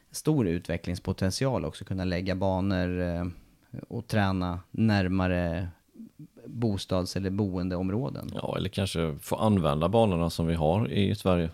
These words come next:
Speaker 2: Och, eh, nu tänker jag Sverige, men, men få använda de banorna vi har som alltid är problem med buller. Tänk om man skulle slippa det med elhojarna. Det hade ju varit, ja, fantastiskt.
Speaker 1: Ja,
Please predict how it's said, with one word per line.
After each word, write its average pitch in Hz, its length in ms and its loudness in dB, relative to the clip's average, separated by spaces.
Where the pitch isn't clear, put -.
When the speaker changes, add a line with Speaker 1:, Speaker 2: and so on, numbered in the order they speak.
Speaker 2:
Och, - 160 -6
eh, - 140 -4
nu 85 160 0
tänker 85 200 0
jag 82 80 0
Sverige, 80 300 2
men, 87 220 2
men 85 400 2
få - 200 -2
använda 95 460 6
de 110 160 6
banorna 82 320 6
vi 80 100 4
har 82 260 2
som 87 240 -2
alltid 90 340 2
är 104 40 6
problem 85 380 2
med 80 100 4
buller. 76 340 0
Tänk - 160 0
om 127 60 4
man 117 120 6
skulle 95 200 0
slippa - 520 -2
det 113 140 6
med 85 260 4
elhojarna. 82 580 2
Det 87 120 0
hade 92 140 2
ju 90 60 2
varit, - 380 -4
ja, 82 260 2
fantastiskt. - 1200 -2
Speaker 1:
Ja, 80 180 -2